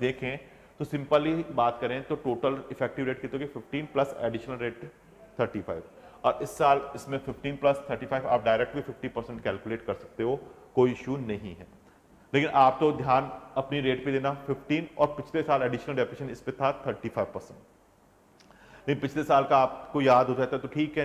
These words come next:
नहीं हो तो कोई issue नहीं है, क्योंकि ऐसा question normally एग्जाम में नहीं आएगा, क्योंकि आपको current year की ही rate याद करनी है। पीछे के सालों के आपको rate कहां तक याद करोगे, तो इसलिए ऐसा exam में नहीं बनेगा।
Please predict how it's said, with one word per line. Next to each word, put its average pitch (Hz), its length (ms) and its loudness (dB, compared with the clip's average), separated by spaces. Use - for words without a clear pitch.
नहीं 123 200 -4
हो 131 120 -6
तो 135 100 -8
कोई 123 220 -4
issue 127 160 -8
नहीं 127 120 -8
है, 135 60 -6
क्योंकि 139 340 -8
ऐसा 131 260 0
question 135 420 -6
normally 110 400 -2
एग्जाम 101 320 -4
में 107 120 -8
नहीं 101 400 -6
आएगा, 85 220 -8
क्योंकि 117 260 -4
आपको 127 360 6
current 180 320 6
year 202 180 4
की 202 180 0
ही 220 140 4
rate 196 220 12
याद 175 280 4
करनी 165 300 0
है। 127 200 -6
पीछे 139 260 -2
के 156 100 -2
सालों 123 300 4
के 135 120 -4
आपको 123 280 2
rate 117 360 -2
कहां 117 200 -2
तक 117 180 -10
याद 104 240 2
करोगे, 107 240 -2
तो 131 100 -4
इसलिए 117 240 -4
ऐसा 107 180 -4
exam 95 260 -6
में 117 120 -6
नहीं 156 300 -4
बनेगा। 85 400 -10